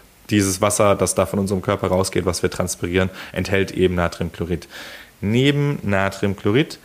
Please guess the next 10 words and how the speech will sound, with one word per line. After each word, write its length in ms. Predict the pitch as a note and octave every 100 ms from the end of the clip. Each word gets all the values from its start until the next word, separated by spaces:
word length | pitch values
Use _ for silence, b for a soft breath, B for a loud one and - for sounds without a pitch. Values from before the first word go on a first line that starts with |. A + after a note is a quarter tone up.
| B
haben 180 | G2+ G2
wir 80 | F#2
dann 240 | F#2 G2
einmal 380 | - F#2 F#2 F#2
noch, 360 | F#2 F2 - -
ähm, 400 | F2 E2+ E2+ F2
Magnesium 600 | - F2+ B2 C#3+ D#3 F3+ - - _ _ _ _ _ _ -
als 240 | - G#2
wichtigen 280 | A#2+ - A2+
Elektrolyt, 540 | G2+ G#2 - G#2+ G#2+